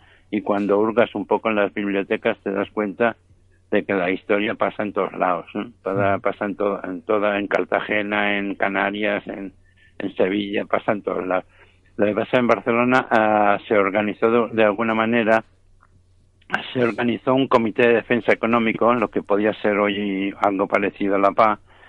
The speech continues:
Speaker 1: que es el que trata de, eh, bueno, regla-, eh, el, el que trata, el que hace de choque para intentar o-, organizar y hablar con las, la nueva, la nueva clase política para,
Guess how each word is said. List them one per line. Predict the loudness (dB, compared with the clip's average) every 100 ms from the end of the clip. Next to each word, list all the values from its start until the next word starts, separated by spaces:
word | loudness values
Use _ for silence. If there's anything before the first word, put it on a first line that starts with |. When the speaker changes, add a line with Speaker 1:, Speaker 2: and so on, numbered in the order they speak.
| -8 2
Speaker 1:
que |
es | 2 2
el | 2
que | 0
trata | 0 4 4 4 4 4
de, | 2 0 0 0
eh, | 2 4 4 4 4 2 -2 _ _ _ _ _ 0
bueno, | 2 2 -2
regla-, | 0 2 4 4 6
eh, | 4 4 2
el, | 0 -2 -12
el | -4 -2
que | 0 4
trata, | 4 6 6 4
el | 2 0
que | 2 4
hace | 4 4 2
de | 2 0 2
choque | 2 4 2
para | 2 2 4 2 0 _ _ _ -4
intentar | -2 0 0 2 2 2 2
o-, | 2 4 2
organizar | 2 2 4 2 2 -2 6 8 8 2
y | -2 -2 0 0 2
hablar | 2 4 4 4
con | 0 0 0 0
las, | 2 2 0 -4 -10 -4
la | 0 0
nueva, | 0 2 2 -2 -8
la | -4 -4
nueva | 0 0 0
clase | 0 -2 -2
política | -2 -2 -2 -4 0 0
para, | 4 4 6 2